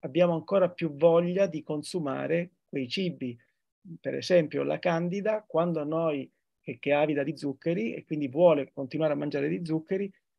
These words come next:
eh, quando noi mangiamo degli zuccheri produce una sostanza che si chiama B D N F, che è un fattore neurotrofico, eh,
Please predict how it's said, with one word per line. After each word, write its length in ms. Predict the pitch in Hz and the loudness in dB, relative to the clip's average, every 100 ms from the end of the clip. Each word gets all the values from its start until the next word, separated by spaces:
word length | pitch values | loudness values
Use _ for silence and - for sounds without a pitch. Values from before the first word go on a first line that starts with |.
| _ _ | _ _
eh, 140 | - 180 | -12 0
quando 260 | 190 208 190 | 2 4 4
noi 100 | 185 | 2
mangiamo 380 | 175 175 160 | 0 0 0
degli 260 | 151 151 190 | -2 -6 -6
zuccheri 440 | 160 165 165 190 180 | -4 -4 -2 -2 -2
produce 380 | 170 170 160 | -4 -4 -4
una 140 | 151 147 | -4 -4
sostanza 840 | 185 175 156 156 175 - 185 170 | -6 -4 0 0 -2 0 0 0
che 120 | - | -4
si 140 | 139 170 | -8 -4
chiama 240 | 160 147 | -2 -2
B 180 | 135 139 | -4 -6
D 160 | 147 156 | -4 -4
N 260 | 151 151 160 | -2 -4 -6
F, 120 | - 151 | -4 -4
che 60 | |
è 40 | 139 | -4
un 80 | 131 | -6
fattore 400 | 143 - 165 139 | -8 -2 -2 0
neurotrofico, 1000 | 139 156 185 151 143 - 175 196 208 _ _ _ _ _ | -2 -2 -2 2 2 0 -2 -2 -2 _ _ _ _ _
eh, 500 | - 165 160 151 233 | 2 6 8 6 2